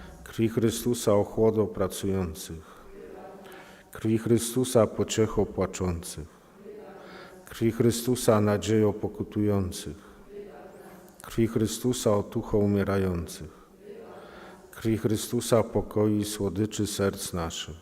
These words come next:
Krwi Chrystusa, zadatku życia wiecznego.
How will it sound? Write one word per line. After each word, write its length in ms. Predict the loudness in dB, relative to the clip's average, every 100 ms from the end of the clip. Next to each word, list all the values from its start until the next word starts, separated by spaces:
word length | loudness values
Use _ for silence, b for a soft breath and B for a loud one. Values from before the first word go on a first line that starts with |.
| -20 -20 -20 -20 -18 -18 -18 -20 B B B -20
Krwi 280 | -12 0 0
Chrystusa, 680 | 4 2 2 -2 -2 2 2
zadatku 680 | 2 0 2 0 -2 -6 -4
życia 360 | -4 -2 -2
wiecznego. 680 | -2 -4 -6 -8 -8 -8 -10